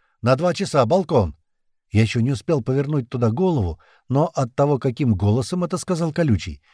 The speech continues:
мне стало совсем не по себе. Посмотрел туда, на этот балкон, и увидел это. Меня пронзил дикий страх. На балконе стоял чувак в балахоне и с посохом в руках и смотрел на нас. Лица, рук ничего не было видно.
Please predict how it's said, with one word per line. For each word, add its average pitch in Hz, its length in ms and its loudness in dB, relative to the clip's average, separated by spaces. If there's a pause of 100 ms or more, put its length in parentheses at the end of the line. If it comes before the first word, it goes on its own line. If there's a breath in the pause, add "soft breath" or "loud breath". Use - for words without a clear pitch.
(120 soft breath)
мне 107 280 4
стало 120 280 -2
совсем 107 380 -2
не 98 80 4
по - 120 -4
себе. 76 360 -2 (560)
Посмотрел 120 480 0
туда, 113 340 0
на 127 140 0
этот 101 200 -2
балкон, 104 420 0 (360)
и 92 140 2
увидел 98 480 2
это. 76 320 -2 (460)
Меня 110 360 4
пронзил 156 540 -4
дикий 95 480 0
страх. - 640 -2 (440 soft breath)
На 120 120 6
балконе 208 420 0
стоял 185 320 -2
чувак 131 380 0
в 117 40 -4
балахоне 113 680 0
и 113 80 -2
с - 100 -6
посохом 110 480 0
в 92 60 -2
руках 143 440 0 (380 soft breath)
и 185 100 -4
смотрел 110 520 0
на 107 100 4
нас. 85 360 -2 (460)
Лица, 113 480 2
рук 113 260 -2
ничего 113 300 0
не 107 120 2
было 98 180 0
видно. 87 360 -2